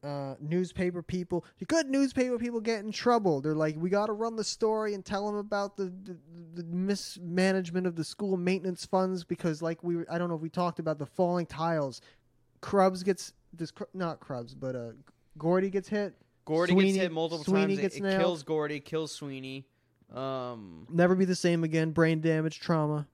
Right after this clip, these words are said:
Speaker 2: Yeah.
Speaker 1: concussed.
Speaker 2: I
Speaker 1: Yeah.
Speaker 2: think Ned gets hit.
Speaker 1: Does he?
Speaker 2: I think so.
Speaker 1: Damn. Right in the
Speaker 2: Um,
Speaker 1: prime
Speaker 2: but
Speaker 1: of his
Speaker 2: yeah,
Speaker 1: life.
Speaker 2: the ceiling tiles are all fucked up. Gordy even, like,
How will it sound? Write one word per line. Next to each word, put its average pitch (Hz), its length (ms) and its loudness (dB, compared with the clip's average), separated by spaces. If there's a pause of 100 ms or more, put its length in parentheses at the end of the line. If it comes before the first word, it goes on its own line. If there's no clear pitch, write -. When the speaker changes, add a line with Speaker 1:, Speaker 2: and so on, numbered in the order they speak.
(140)
Speaker 2:
Yeah. 139 200 -4
Speaker 1:
concussed. 160 560 2 (1500)
Speaker 2:
I 120 80 -6
Speaker 1:
Yeah. 139 100 0
Speaker 2:
think 147 140 -4
Ned 143 220 -6
gets 175 180 -8
hit. 220 280 -6 (680)
Speaker 1:
Does 180 180 0
he? 311 120 -4
Speaker 2:
I - 460 -20
think 151 180 -18
so. 67 260 -18 (320)
Speaker 1:
Damn. 120 260 -6 (1400)
Right - 140 0
in - 80 2
the - 20 0
Speaker 2:
Um, 123 80 -4
Speaker 1:
prime 151 180 2
Speaker 2:
but 139 60 2
Speaker 1:
of 135 60 0
his 139 80 -2
Speaker 2:
yeah, 147 120 2
Speaker 1:
life. 135 100 0
Speaker 2:
the 113 60 -4
ceiling 180 320 -6
tiles 127 300 -6
are 123 80 -4
all 143 100 -2
fucked 131 340 -10
up. 110 220 -8
Gordy 151 340 -6
even, 139 300 -8
like, 120 400 -6